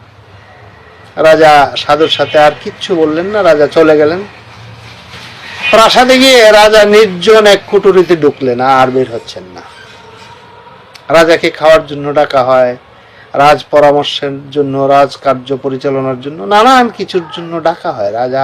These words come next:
আর বের হচ্ছেন না। রাজা বের হচ্ছেন না, বের হচ্ছেন না, এক, দুই,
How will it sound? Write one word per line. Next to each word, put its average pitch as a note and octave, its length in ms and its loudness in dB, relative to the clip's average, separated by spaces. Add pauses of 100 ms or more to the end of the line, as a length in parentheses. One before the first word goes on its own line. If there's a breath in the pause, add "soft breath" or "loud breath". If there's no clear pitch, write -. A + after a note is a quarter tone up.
আর B2+ 80 -4
বের A2+ 280 -10
হচ্ছেন - 400 -20
না। - 80 -20 (1600 loud breath)
রাজা F#3+ 280 4
বের F3 240 2
হচ্ছেন F3 340 -4
না, F3 160 0
বের D#3+ 240 0
হচ্ছেন E3 380 -4
না, D#3+ 200 -2 (420)
এক, D#3 240 2 (160)
দুই, D#3 180 -2